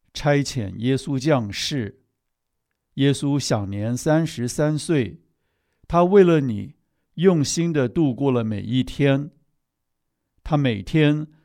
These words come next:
生活的传记都被收录在圣经里。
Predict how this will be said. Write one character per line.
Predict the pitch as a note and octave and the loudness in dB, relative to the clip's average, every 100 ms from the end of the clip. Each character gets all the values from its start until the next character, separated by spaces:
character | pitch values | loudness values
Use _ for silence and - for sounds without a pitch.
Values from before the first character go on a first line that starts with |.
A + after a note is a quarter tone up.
| _ _ | _ _
生 | - - F3+ F#3+ | -10 -2 0 0
活 | - A#2+ | -4 -4
的 | D#3+ | -4
传 | E3 G#3 E3 A#2 | 0 2 2 0
记 | A2+ C#3+ A2+ F#2+ _ - | 0 0 -2 -6 _ -2
都 | E3+ F3 | 2 2
被 | D#3+ D#3 A2+ - _ | 2 0 0 -6 _
收 | - - D3+ D3+ | -10 -2 0 0
录 | D3+ B2+ | -2 -4
在 | G#2 B2 A2 | -2 -2 -2
圣 | F2 - D#3 A#2 | -4 -4 -2 -2
经 | - D#3 D3 | -2 0 0
里。 | C#3 F#2+ | -2 -4